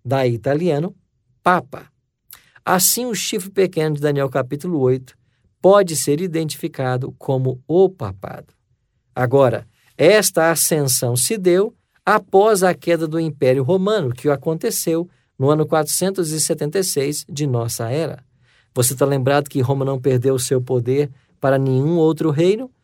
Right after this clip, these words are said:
mas foi minada em suas bases por dez tribos bárbaras, e essas tribos bárbaras, sete das dez,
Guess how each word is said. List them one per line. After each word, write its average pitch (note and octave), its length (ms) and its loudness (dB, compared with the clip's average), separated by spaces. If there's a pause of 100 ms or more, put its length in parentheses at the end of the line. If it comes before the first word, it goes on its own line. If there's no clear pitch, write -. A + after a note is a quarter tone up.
(240)
mas C#3+ 300 2
foi D#3 180 4
minada D#3+ 540 2
em E3 60 0
suas D#3 400 0
bases D#3 520 0
por D3+ 240 0
dez D3 460 0
tribos D3+ 380 -4
bárbaras, E3+ 840 -2 (520)
e A2 160 -2
essas F3+ 300 2
tribos F3+ 380 0
bárbaras, D#3 580 -2
sete E3+ 460 -2
das F#3 260 -2
dez, C#3+ 440 -4